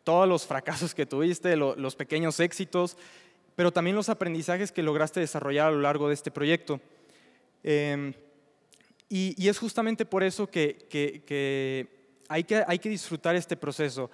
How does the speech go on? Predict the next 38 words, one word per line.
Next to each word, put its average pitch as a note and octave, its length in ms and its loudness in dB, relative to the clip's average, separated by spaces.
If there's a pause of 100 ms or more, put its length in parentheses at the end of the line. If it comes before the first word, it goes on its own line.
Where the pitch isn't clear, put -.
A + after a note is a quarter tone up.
(300)
hay D3+ 120 -2
que G3 100 -4
disfrutar, F3 1120 0
eh, C3 680 0 (580)
todo F#3+ 220 6
lo G#3 140 2
que E3 100 0
haces E3 280 0
previo G3+ 400 2
a G3+ 60 6
eso G3 180 -2
para E3 220 0
que D#3 120 -4
sin F3 200 -4
importar F3+ 460 0
cuál B3 220 0
sea A#3 160 0
el A#3 100 0
resultado F#3+ 500 4
de F#3+ 60 4
tu C#3+ 160 -10
prueba F3+ 220 2
final, F3 400 -2 (440)
puedas G3+ 220 6
disfrutarlo F#3 540 0
y G3+ 40 0
saber E3+ 340 0
que, F#3+ 180 0
pues, - 520 -8
tu D3+ 120 -4
trabajo E3 320 6
está, F3 440 4
está D3+ 420 0
hecho, F#3+ 260 2
hiciste E3+ 340 -4
un E3+ 160 -4
gran D#3+ 240 0
trabajo F#3 460 2